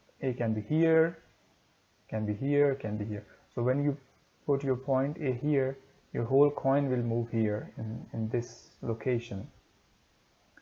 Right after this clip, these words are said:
So point A has a degree of freedom. It means three degree of freedom. It can move freely anywhere in this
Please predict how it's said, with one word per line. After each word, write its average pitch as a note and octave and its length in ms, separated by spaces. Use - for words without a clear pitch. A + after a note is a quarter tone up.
So D3 460
point F3 360
A F3+ 280
has A#2 720
a A2 120
degree A#2+ 260
of B2 140
freedom. C3+ 500
It C3+ 160
means B2 300
three C#3 180
degree A2 240
of G2 100
freedom. G2+ 300
It D3 120
can A2 340
move A2+ 220
freely C3 360
anywhere B2+ 1160
in A2 200
this G#2+ 340